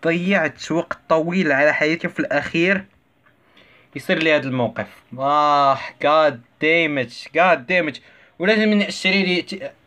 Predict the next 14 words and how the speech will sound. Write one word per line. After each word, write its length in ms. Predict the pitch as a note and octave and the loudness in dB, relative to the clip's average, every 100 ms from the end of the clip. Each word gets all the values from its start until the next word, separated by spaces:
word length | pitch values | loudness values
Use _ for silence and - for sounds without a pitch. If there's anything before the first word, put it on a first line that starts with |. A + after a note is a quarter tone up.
| _ _ _ _ _ - | _ _ _ _ _ -4
إندربيل. 400 | E3+ F3+ F#3+ G3+ | 0 0 2 2
أتوقع 420 | F3+ - E3+ - | 2 0 -2 0
عشان 260 | - D#3+ D#3+ | -2 -4 -8
أسوي 300 | - E3 D#3 | -6 -2 -2
جي 180 | C#3 E3+ | -4 -6
بي 220 | - C#3+ | -2 -4
لأنه 400 | D#3 E3 D#3 F3+ | -2 0 2 2
هما 240 | F#3 F3+ - - - _ - | 2 0 -2 -20 -20 _ -2
مرة 560 | F3+ A3 G3 F3+ F#3+ | 2 2 2 0 -2
ما 120 | D3+ F3 | -4 -6
عندهم 260 | F3 E3+ | -4 -6
طريق 360 | - E3+ F3 F#3 | -4 -2 -2 -4
توصل 320 | E3 D#3+ E3 | -6 -2 2
لهم، 320 | D3+ F3 G3 | 4 4 2